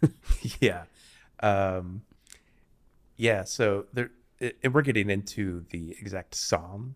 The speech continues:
Speaker 2: that was sampled here, the song Blowjob. It's from an album called Hackula, and Hackula was some, uh, an album he made at the end of his career when he was very pessimistic and cynical about society.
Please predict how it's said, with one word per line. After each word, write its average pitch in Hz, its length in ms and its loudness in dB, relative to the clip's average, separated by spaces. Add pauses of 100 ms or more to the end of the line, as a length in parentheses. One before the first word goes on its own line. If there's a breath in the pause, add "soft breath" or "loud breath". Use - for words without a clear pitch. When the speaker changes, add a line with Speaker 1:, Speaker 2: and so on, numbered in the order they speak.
(140)
Speaker 2:
that 98 160 -6
was 110 180 -6
sampled 123 360 -4
here, 151 320 -6
the - 80 -14
song 95 220 -2
Blowjob. 101 600 -8 (360 soft breath)
It's 98 160 -6
from 107 240 2
an 98 120 -2
album 98 280 -4
called - 220 -6
Hackula, - 640 -8 (100)
and 92 400 -10 (420 soft breath)
Hackula 110 460 2
was 95 120 -8
some, 104 200 -4 (200)
uh, 95 80 -2
an 87 100 -6
album 95 300 -6
he 98 100 -8
made 92 180 -6
at - 60 -16
the 98 100 -6
end 90 80 -6
of 92 80 -8
his 92 100 -14
career 101 400 0
when 90 120 -6
he 85 260 -16 (280)
was 78 120 -14
very 87 340 0
pessimistic - 600 -8
and 82 100 -12
cynical 87 300 -6
about 80 160 -8
society. 87 540 -8